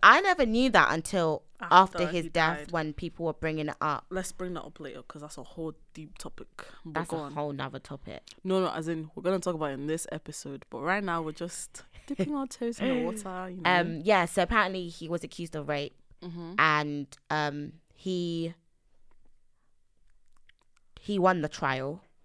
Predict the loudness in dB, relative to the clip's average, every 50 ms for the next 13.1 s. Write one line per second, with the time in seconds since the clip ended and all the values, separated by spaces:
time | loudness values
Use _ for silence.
0 | _ -18 -16 -16 -14 -14 -12 -12 -12 -12 -12 -14 -18 -20 -20 -18 -16 -6 0 4
1 | 4 6 6 4 4 2 -2 -6 -10 _ _ _ _ _ _ _ _ _ _ _
2 | _ _ _ 2 4 4 2 0 -4 -4 -4 -4 -4 -4 -4 -4 -8 -14 _ _
3 | _ _ _ _ -4 0 0 0 0 -2 -6 -8 -10 -10 -10 -10 -12 -12 -14 -18
4 | -18 -10 -8 -8 -8 -8 -12 -4 0 2 2 2 0 -4 -4 0 0 0 0 -2
5 | -2 -2 0 2 2 2 0 -2 -6 -16 _ -20 -20 -20 -20 _ _ -8 -8 -8
6 | 2 4 4 4 4 2 0 -2 -2 -2 -2 -2 -2 -4 -4 -10 -16 -12 -10 -10
7 | -10 -6 -4 -4 -2 -2 -2 -2 -2 -2 -4 -4 -4 -6 -6 -8 -10 -14 -18 _
8 | -20 _ _ -20 -20 -20 2 _ 4 4 6 4 2 2 0 0 0 4 6 6
9 | 6 6 4 -2 -4 -2 0 0 0 0 -2 -6 -12 -14 -4 0 2 2 2 2
10 | 0 -2 -2 -4 0 0 0 2 2 0 -4 -4 -6 -10 -12 -14 -16 -16 -20 -20
11 | -20 _ _ -20 -20 -20 -20 -20 -20 -20 -20 _ _ -20 -20 -20 -20 -20 -20 -20
12 | -20 -20 -20 -6 -4 -2 -2 -2 -4 -2 -2 -2 -2 -2 -4 -8 -8 -10 -10 -10
13 | -10 -10